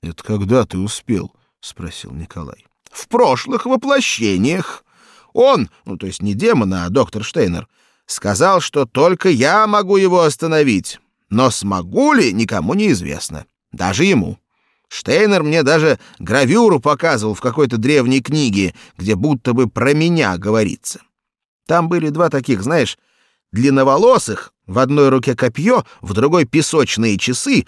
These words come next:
все в латах, и вроде один из них я".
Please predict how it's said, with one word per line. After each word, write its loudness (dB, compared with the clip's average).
все -2
в -6
латах, 0
и 0
вроде 2
один -4
из -2
них -4
я". -10